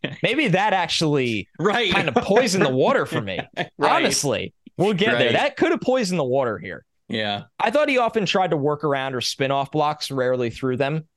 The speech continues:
Speaker 2: And he's
Speaker 1: Mm-hmm.
Speaker 2: pretty good at that. But you, you gotta kinda have that other thing in your back pocket, too. When you're always w-, I saw a couple linemen that had been climbing to him throughout the game catch on that he wasn't gonna run through their chest.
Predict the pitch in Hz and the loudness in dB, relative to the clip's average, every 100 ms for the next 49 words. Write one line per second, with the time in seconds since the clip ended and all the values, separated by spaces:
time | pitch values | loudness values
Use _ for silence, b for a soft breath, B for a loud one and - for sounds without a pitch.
0 | - 214 214 - 254 262 151 117 156 208 | -2 0 0 0 0 0 0 2 2 2
1 | 214 233 262 - _ _ _ _ _ _ | 2 0 0 -4 _ _ _ _ _ _
2 | - 123 180 175 - _ _ _ _ 156 | -8 0 2 2 -2 _ _ _ _ -4
3 | 151 _ _ 180 196 160 202 202 185 180 | -4 _ _ 0 2 2 2 0 0 -2
4 | 160 143 143 143 131 127 131 131 123 139 | 0 -2 -2 -2 0 0 0 -2 -2 -4
5 | 131 117 104 95 104 92 - 95 90 87 | -4 -4 -4 -2 -4 -4 -4 -4 -4 -8
6 | - 95 - _ _ _ _ - 156 165 | -8 -10 -10 _ _ _ _ -4 0 0
7 | 196 - 214 220 220 196 156 156 - _ | 0 0 2 4 4 2 -2 -6 -8 _
8 | _ - 208 - 269 285 277 247 180 139 | _ -4 -2 2 2 2 0 2 2 2
9 | 147 165 160 139 120 120 95 117 127 143 | 0 0 0 0 -2 -6 -4 -2 0 -2
10 | 143 160 156 123 123 120 113 101 107 113 | -2 0 0 0 0 0 -2 -4 -2 -4
11 | 127 - 135 - 110 104 135 165 _ _ | -4 -4 -4 -2 -2 -2 -4 -6 _ _
12 | _ _ 123 147 156 143 143 139 120 107 | _ _ -2 2 2 0 0 -2 0 0
13 | 120 127 131 135 120 107 - 110 135 - | 0 -2 -2 0 0 -2 -2 -2 -2 -4
14 | - | -8